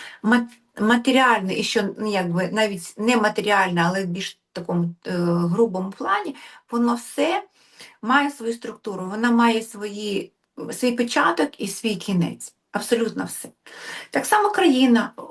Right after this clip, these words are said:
Країна якась колись народжується, вона живе, розвивається, н-, є народ, є революція, є с-, якісь флагмани, е, цієї країни, потім щось відбувається, занепад, і вона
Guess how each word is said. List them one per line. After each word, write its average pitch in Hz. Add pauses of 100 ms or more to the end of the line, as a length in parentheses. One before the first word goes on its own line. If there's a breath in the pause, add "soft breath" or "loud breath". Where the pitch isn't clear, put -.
(120)
Країна 233
якась 196
колись 185
народжується, 254
вона 170
живе, 214
розвивається, 220
н-, 185
є 185 (100)
народ, 240
є 175
революція, 190
є 180
с-, - (120)
якісь 170
флагмани, 247 (560 loud breath)
е, 233
цієї 233
країни, 226
потім 254
щось 196
відбувається, 202
занепад, 214
і 214
вона 208